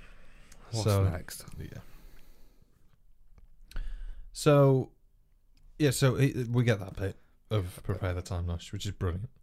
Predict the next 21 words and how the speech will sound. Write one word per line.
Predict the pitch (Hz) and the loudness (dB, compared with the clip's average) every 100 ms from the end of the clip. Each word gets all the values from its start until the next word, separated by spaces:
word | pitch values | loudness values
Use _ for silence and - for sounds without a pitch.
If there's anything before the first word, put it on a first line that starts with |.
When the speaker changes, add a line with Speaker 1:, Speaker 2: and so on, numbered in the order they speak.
| - - - - | -20 -20 -20 -4
Speaker 2:
Vina | 110 135 190 165 123 | 2 4 6 6 6
then | 120 127 | 6 4
gets | 120 - | 2 -2
shoved | - 147 123 107 | 4 6 6 4
in | |
the | 98 | 0
Time | - 123 110 90 | 2 4 4 4
Lash, | 90 - - | 0 -4 0
and | 101 | 2
the | |
Doctor | 127 180 - 110 | 4 2 4 2
and | - | 4
Perry | 120 98 - | 4 4 4
act | 165 - - | 0 0 -2
like | 95 - | -2 -2
she | 107 | -2
just | 98 104 | 0 -2
flew | - 107 104 | 0 0 0
through | - 104 | 0 0
the | 104 | 2
tardis. | 139 156 120 85 - - | 0 0 -2 -4 -8 -10